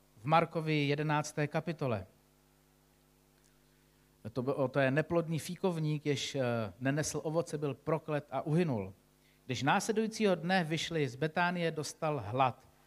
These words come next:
a z dálky uviděl fíkovník, který měl listí, a přišel a zdali nic na, a zdali na něm něc-, něco nalezne.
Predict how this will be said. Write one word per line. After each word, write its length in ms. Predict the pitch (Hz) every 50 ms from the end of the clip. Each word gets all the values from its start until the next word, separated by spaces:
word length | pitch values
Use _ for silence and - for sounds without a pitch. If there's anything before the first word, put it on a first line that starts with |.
| _ _ _ -
a 80 | 113
z 100 | 110 107
dálky 400 | 110 175 196 208 220 220 226 196
uviděl 340 | - 180 190 196 185 185 156
fíkovník, 560 | - - - 165 156 - 185 170 175 180 170
který 180 | - 170 151 170
měl 160 | 175 170 147 123
listí, 680 | 120 143 165 - - - - - 175 175 175 180 175 - _ _ _ -
a 80 | 117 120
přišel 540 | - 160 147 - - 180 175 175 180 185 180 - _ _ _ _ _ _ _ _ _ _ _ _ - -
a 60 | 120
zdali 320 | 110 117 147 147 160 165
nic 220 | 170 170 156 - 156
na, 160 | 151 151 - - - _ -
a 380 | 135 131 131 131 131 135 135 - - - -
zdali 320 | 117 123 156 156 170 170
na 120 | 160 156
něm 260 | 156 160 160 160 160 -
něc-, 380 | - 135 131 135 131 - - - -
něco 240 | 135 127 - - 131
nalezne. 540 | 131 127 135 156 160 135 131 127 101 92